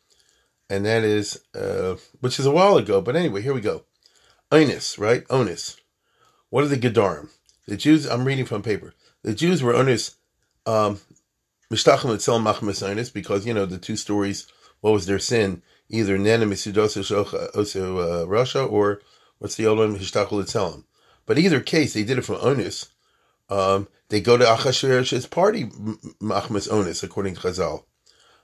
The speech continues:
Uh, Haman became an Evet Kanaani machmas onus, 'cause he ran out of food in the famous story. Esther was taken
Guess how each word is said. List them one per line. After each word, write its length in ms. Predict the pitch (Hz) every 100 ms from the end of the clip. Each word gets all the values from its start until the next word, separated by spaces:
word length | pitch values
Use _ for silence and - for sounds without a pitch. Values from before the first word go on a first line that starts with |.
| -
Uh, 340 | 101 101 98 92 - _ _ _ _ _ _ - 104 98 92 90 - - -
Haman 400 | 165 190 117 113
became 400 | 113 131 123 117
an 160 | 113
Evet 240 | 110 107 107
Kanaani 420 | 117 139 190 143
machmas 480 | 113 104 104 98 104
onus, 360 | 95 85 - _ _ _ _
'cause 200 | - 95
he 80 | 98
ran 180 | 110 107
out 120 | 104
of 100 | 98
food 280 | - 73 95
in 120 | 92
the 80 | 85
famous 320 | 104 92 85
story. 340 | 98 82 78 _ _ _ _ _ _ _
Esther 380 | 117 165 - 131
was 160 | 110 -
taken 500 | 131 127 123 120